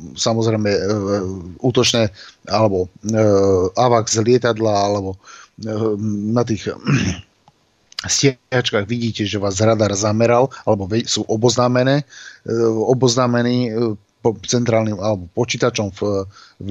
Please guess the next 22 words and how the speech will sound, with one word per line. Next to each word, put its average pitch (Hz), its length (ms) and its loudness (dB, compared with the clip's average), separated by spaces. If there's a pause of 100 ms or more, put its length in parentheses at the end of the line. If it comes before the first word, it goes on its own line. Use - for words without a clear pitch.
lietadle, 120 500 2
že, 110 300 -2
e, - 220 -16 (340)
lietadlo 113 400 0
bolo 107 180 0
zamerané. 120 640 2 (640)
Takže 113 480 2 (400)
útoku 139 400 0
sa 85 420 -4
ne-, 123 280 2
ne-, 120 180 -6
útok 127 320 -2
sa 107 100 0
nekonal, 123 680 2
Američania 107 500 0
sa - 180 -4
otočili 101 600 -2
a 87 180 -2 (320)
išli - 280 -4
naspäť. 98 480 0 (440)
No 123 280 2
a 117 240 2